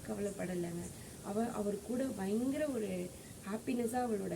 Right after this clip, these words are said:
லைஃப்பை கிருஷ்ணர் கூட அப்படியே மறையிற வரைக்கும் அவ பயங்கர ஹாப்பியா இருந்தாங்க. So யாரை பத்தி எந்த இதை பத்தியுமே அவ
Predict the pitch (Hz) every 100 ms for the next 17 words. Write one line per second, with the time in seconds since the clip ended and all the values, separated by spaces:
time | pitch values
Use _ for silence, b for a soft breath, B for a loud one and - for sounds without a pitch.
0 | 175 175 190 - 208 - 208 - 247 226
1 | 226 285 285 196 214 208 190 208 233 226
2 | 202 190 - 269 - B B B - 202
3 | 190 185 220 233 214 185 185 185 175 175
4 | 175 175 175 B B B - 233 208 214
5 | 254 294 - 233 233 214 208 214 220 208
6 | - 190 185 185 190 185